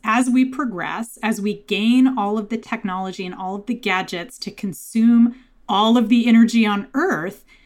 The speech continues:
that next, the next phase will be, okay, we start moving to other parts of our solar system. And we spread our consumerism to the stars. And in fact,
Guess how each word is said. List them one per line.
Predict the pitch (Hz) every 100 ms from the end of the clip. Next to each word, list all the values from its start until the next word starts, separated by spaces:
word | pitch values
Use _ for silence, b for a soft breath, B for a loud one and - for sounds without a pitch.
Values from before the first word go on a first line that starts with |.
| b -
that | 269 269
next, | 202 196 240 294 - -
the | 226
next | 208 240 269 -
phase | 370 466 233
will | 202
be, | 196 196 196 233 - _ _ _ _ _
okay, | 175 185 370 453
we | 143 175
start | - 185 180 196 -
moving | 175 190 202 202 226
to | 226 220
other | 202 214
parts | - 214 220
of |
our | 196
solar | 185 - 294 403 277
system. | - - - - - 196 220 b b b _
And | 269 269 269 262 262
we | 233
spread | 226 - 190
our | 240 262 269
consumerism | 254 233 - 170 175 208 214 240
to | 233
the | 240
stars. | 254 - 302 359 - 208
And | 196
in | 185 -
fact, | 214 208 208